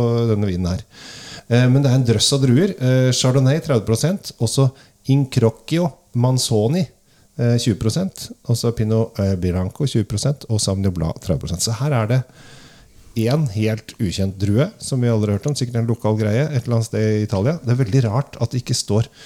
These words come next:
det står liksom ikke øvrig engang. Det står bare Italia, punktum. Eh, men jeg smakte den her for en, eh, stund tilbake siden, og ble,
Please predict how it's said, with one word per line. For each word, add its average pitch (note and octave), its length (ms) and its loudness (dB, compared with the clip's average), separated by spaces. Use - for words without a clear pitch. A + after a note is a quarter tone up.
det - 120 -4
står A#2+ 200 2
liksom G#2+ 220 -2
ikke - 160 -2
øvrig F2 560 -2
engang. C#3 280 2
Det C3+ 120 -2
står A2 240 0
bare G2 220 -2
Italia, F2 400 -2
punktum. G2 600 2
Eh, A#2 580 2
men C#3+ 140 2
jeg F#3 100 -2
smakte D#3+ 300 -2
den C#3+ 100 2
her C#3 80 0
for C#3+ 160 0
en, C#3 160 2
eh, C#3 400 2
stund A2+ 240 0
tilbake G2 300 -4
siden, D3+ 300 0
og C3 200 0
ble, F#2+ 300 2